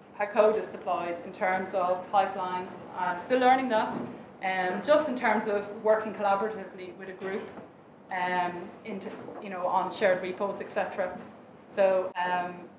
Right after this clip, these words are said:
this is one of my colleagues, Barissa here. Um, so me and him have been working over and back on basically trying to push code to one of our dev repos.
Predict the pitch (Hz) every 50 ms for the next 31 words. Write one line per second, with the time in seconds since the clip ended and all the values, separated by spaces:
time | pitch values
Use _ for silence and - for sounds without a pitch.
0 | - - - - - - - - - - - - - - - - - - - -
1 | - - - - - - 208 - - 202 - 208 202 202 196 196 190 - 220 208
2 | 196 202 196 - - - 208 214 226 220 - 277 247 262 269 277 294 277 - -
3 | - 196 202 202 190 190 190 190 190 196 202 - 208 190 190 190 190 202 208 220
4 | 208 220 226 220 226 208 - - 220 208 208 214 214 214 214 220 196 202 202 -
5 | 208 202 208 220 202 - - - - - 196 196 190 190 185 185 185 185 - 220
6 | 214 214 220 - 226 214 208 196 196 196 196 - - - - - 220 208 214 214
7 | 208 190 190 190 - - - - - - - - 247 240 240 - - - 240 214
8 | 208 202 202 - 208 - - 226 208 196 202 196 208 208 202 196 202 196 190 185
9 | 175 202 196 208 214 214 254 277 277 285 330 339 339 -